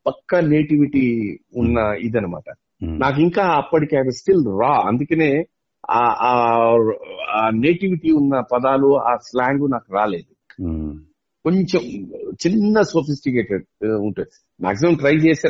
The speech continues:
Speaker 1: తగ్గుతుంది, but దాంట్లో కూడా చిన్న సోఫిస్టికేషన్ కనిపిస్తుంది మీకు ఇప్పుడు,
Speaker 2: మ్మ్.
Speaker 1: ఇప్పుడు
Speaker 2: మ్మ్.
Speaker 1: చూస్తే.
Speaker 2: మ్మ్. అయితే
Speaker 1: Whereas సితారా is totally a very sophisticated character. ఒక జర్నలిస్ట్,
Speaker 2: జర్నలిస్ట్.
Speaker 1: ఒక కాస్త చదువుకున్నవాడు,
Speaker 2: మ్మ్.
Speaker 1: ఇండస్ట్రీ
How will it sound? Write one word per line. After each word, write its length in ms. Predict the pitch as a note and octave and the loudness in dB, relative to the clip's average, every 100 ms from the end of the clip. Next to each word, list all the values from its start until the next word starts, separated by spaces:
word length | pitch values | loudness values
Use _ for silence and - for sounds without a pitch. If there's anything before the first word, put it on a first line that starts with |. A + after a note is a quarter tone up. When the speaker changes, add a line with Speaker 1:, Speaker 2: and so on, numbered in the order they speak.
| C3 | -2
Speaker 1:
తగ్గుతుంది, 380 | A#2+ A#2+ B2 E3 | -2 -2 -2 0
but 220 | G3 F3 - | -2 -4 -2
దాంట్లో 280 | C#3+ D3+ F#3 | -2 2 0
కూడా 140 | - - | 0 -6
చిన్న 220 | F#3+ G#3+ G3 | -4 -2 -2
సోఫిస్టికేషన్ 840 | - D3+ - - C3 B2+ A2+ A2+ | -2 -4 -8 -14 -6 -6 -4 -6
కనిపిస్తుంది 520 | G2 G2+ G2 - E2+ | -4 -6 -10 -12 -14
మీకు 180 | E2 - | -16 -18
ఇప్పుడు, 220 | - F#2 | -12 -6
Speaker 2:
మ్మ్. 200 | F2+ D#2+ - _ - | -6 -6 -12 _ -10
Speaker 1:
ఇప్పుడు 220 | A2+ B2 | -2 -2
Speaker 2:
మ్మ్. 120 | G#2 | -2
Speaker 1:
చూస్తే. 300 | F2+ - C#2+ - _ _ | -6 -10 -14 -16 _ _
Speaker 2:
మ్మ్. 180 | F2 D#2+ - - - - - | -8 -8 -12 -20 -20 -16 -6
అయితే 180 | A2+ D3 | -2 2
Speaker 1:
Whereas 180 | F3 - | 2 2
సితారా 420 | E3 D3+ F#3+ G3+ | -2 0 2 4
is 140 | G3+ - F3+ | 2 2 0
totally 300 | F3+ F#3 F#3+ | 0 2 2
a 100 | F3 | 4
very 260 | D#3+ F3+ F3+ - A#2+ G#2+ | 4 2 0 -8 -16 0
sophisticated 600 | C#3+ C#3 C3 - C3 A#2+ A2 A2+ | 0 0 -8 -2 -2 -2 -2 0
character. 360 | G2 - F#2 | 0 -2 -6
ఒక 280 | A#2 G#2 G2+ | -2 0 0
జర్నలిస్ట్, 720 | E2+ G#2+ G#2+ G2+ F#2+ - C3+ - _ F2 | 2 0 0 0 -4 -6 -12 -12 _ -10
Speaker 2:
జర్నలిస్ట్. 460 | E2 D#2 - - | -10 -10 -16 -16
Speaker 1:
ఒక 100 | G#2+ A2 | -6 -4
కాస్త 220 | G#2 G#2 | -4 -6
చదువుకున్నవాడు, 840 | G2 G2 G#2 - F#2+ F2+ F2+ F#2 | -4 -2 -2 -4 -4 -2 -4 -4
Speaker 2:
మ్మ్. 300 | A2+ - - | -8 -10 -6
Speaker 1:
ఇండస్ట్రీ 600 | G#2 F#2+ - G2+ G#2 G2+ | -2 -2 -4 -4 -4 -4